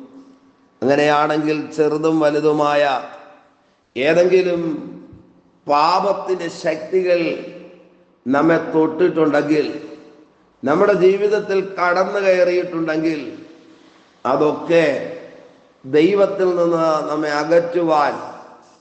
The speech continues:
മുഖാന്തരമായി തീരും. ശ്രദ്ധയോടെ, പ്രാർത്ഥനയോടെ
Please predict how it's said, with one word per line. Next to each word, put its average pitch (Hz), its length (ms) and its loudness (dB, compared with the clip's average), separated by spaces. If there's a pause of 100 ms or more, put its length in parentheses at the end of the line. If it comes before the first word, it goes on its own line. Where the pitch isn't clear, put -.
(280)
മുഖാന്തരമായി 160 1200 0 (120)
തീരും. 143 360 -6 (1120)
ശ്രദ്ധയോടെ, 151 760 2 (640)
പ്രാർത്ഥനയോടെ 156 1080 0